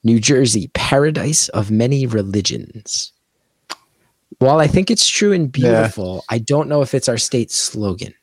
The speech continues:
Speaker 2: Too s-, I guess you get too, uh, religious-y.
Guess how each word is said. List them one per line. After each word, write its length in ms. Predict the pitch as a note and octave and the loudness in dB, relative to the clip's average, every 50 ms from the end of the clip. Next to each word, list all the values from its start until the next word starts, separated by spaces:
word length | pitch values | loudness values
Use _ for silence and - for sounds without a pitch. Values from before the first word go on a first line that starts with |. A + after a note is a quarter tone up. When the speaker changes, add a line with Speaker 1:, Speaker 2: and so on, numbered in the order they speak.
| _ _ _ | _ _ _
Speaker 2:
Too 140 | - - D#3 | 0 2 2
s-, 200 | C3 - - - | 2 0 0 2
I 140 | B2 A#2+ A#2+ | 2 2 4
guess 200 | A#2 A#2 G2+ - | 4 2 2 2
you 60 | A2+ | 0
get 160 | A2 G2+ - | 0 0 0
too, 340 | - - A2 G#2 G#2 G2 F#2+ | 0 0 2 2 2 2 2
uh, 220 | F2+ E2+ D#2 D2 | 0 0 -4 -6
religious-y. 640 | D2 D2+ F2 F2 F#2 F#2+ E2 E2+ E2 - E2+ E2 | -8 -8 -6 -4 -4 -4 -4 -4 -4 -4 -4 -6